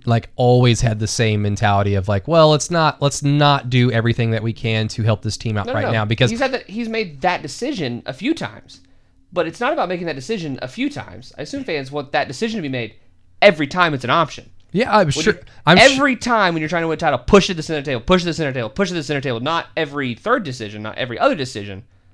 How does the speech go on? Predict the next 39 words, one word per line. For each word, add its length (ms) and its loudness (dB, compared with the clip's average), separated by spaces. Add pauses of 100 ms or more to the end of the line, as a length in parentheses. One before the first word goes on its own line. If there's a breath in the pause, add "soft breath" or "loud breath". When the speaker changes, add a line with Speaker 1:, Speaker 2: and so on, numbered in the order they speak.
(300)
Speaker 2:
every 180 0
decision. 380 -12
And 80 -2
I 40 4
Speaker 1:
Yeah. 60 4
Speaker 2:
think 120 -6
that's 200 0
why 80 -2
this 160 -12
is 80 -16
frustrating. 340 0
Speaker 1:
I'm 100 6
sure, 540 2 (240)
I'm 160 4
sure 260 2
that 200 -2
that 180 4
would 140 -2
be 140 0
the 200 0
ideal 520 2 (300)
way 260 2
to 100 -2
do 200 0
things 460 -2
if 160 -6
you're 120 0
a 40 0
G 240 0
M, 120 0
but 140 -4
when 120 0
you 120 0
pay 280 0
twenty-six 480 -4
million 220 0
dollars 360 4
to 200 2
a 300 2